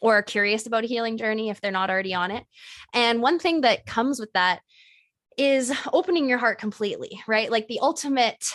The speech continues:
the ultimate goal is to be living completely in love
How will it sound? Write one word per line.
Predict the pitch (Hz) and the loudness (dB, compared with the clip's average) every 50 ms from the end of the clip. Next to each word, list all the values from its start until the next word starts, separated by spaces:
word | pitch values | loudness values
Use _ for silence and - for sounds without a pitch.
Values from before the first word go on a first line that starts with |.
| - - - - | -10 -14 -14 -10
the | 226 247 - | -8 -2 0
ultimate | 262 349 339 - 302 311 269 240 - 208 185 | 0 0 0 -2 -4 -2 0 -2 -2 -2 -2
goal | - 226 226 220 202 180 131 107 104 - - | 0 2 2 2 2 0 -2 -2 -4 -8 -10
is | 214 - - | -10 -10 -8
to | 226 | -6
be | 226 220 220 | -2 0 0
living | 240 233 233 220 | 2 2 0 0
completely | 220 233 233 220 - - 330 311 269 - 262 247 214 | -2 -4 -6 -6 -4 -2 -2 -2 -2 -2 -2 -2 0
in | 226 214 208 | 0 -2 0
love | 196 180 165 127 123 160 208 - | 0 0 0 -2 -4 -6 -10 -14